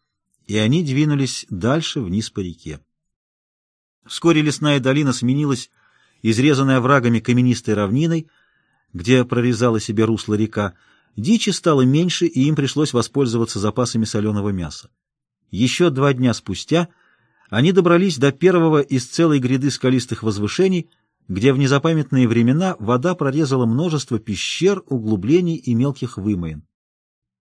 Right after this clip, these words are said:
«Похоже, это то, что нам нужно». «Пожалуй», — согласился Рой, оглядываясь по сторонам.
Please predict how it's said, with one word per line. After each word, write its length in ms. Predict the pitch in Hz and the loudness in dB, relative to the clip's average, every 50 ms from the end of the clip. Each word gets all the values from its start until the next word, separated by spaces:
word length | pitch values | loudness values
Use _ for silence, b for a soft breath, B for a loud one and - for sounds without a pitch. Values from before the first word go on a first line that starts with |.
| _ _ _ _ - | _ _ _ _ -8
«Похоже, 420 | 143 151 - 143 156 160 170 190 | -8 -6 -4 -2 -2 -2 -2 -2
это 280 | 208 180 170 - 190 170 | -4 -6 -6 -4 -6 -6
то, 220 | - - 170 170 | -4 -2 -2 -2
что 160 | - - 180 | -2 -2 -4
нам 180 | 175 180 185 180 | -4 -2 -2 -2
нужно». 340 | 165 156 131 127 143 156 - _ _ _ _ _ _ _ _ _ _ _ _ _ _ | -2 -2 -2 -4 -8 -10 -12 _ _ _ _ _ _ _ _ _ _ _ _ _ _
«Пожалуй», — 580 | - 92 107 113 127 147 147 135 120 123 135 135 | -6 -4 -4 -2 0 0 2 2 2 0 -2 -4
согласился 680 | - - 131 113 120 123 117 - 127 113 98 - - 98 | -4 -6 -2 0 0 0 0 0 -2 -2 -2 -2 -2 -2
Рой, 280 | 107 143 160 160 151 b b b b b b b b | 0 0 0 0 -2 b b b b b b b b
оглядываясь 600 | - 113 101 110 123 127 123 123 120 117 104 - | -4 -2 0 2 2 2 2 2 2 0 -2 -2
по 100 | - 110 | -6 -10
сторонам. 540 | - - - 107 107 104 98 87 78 71 - | -8 -6 -4 -4 -2 -2 -4 -4 -8 -10 -14